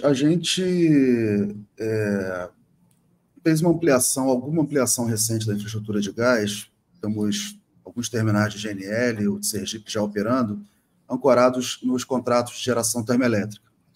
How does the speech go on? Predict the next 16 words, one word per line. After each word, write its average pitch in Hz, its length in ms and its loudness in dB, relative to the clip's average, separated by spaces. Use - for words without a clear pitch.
Né? 101 260 -4
Temos 101 260 -4
um 101 80 -14
caso 98 320 -2
também 104 380 -2
no, 101 320 2
no 95 120 -10
Pará, 123 460 4
temos 101 320 -2
um 104 140 0
em, 104 160 -4
em 104 220 -12
Santa 113 260 -6
Catarina 107 840 -2
em 113 100 -6
desenvolvimento. 117 960 0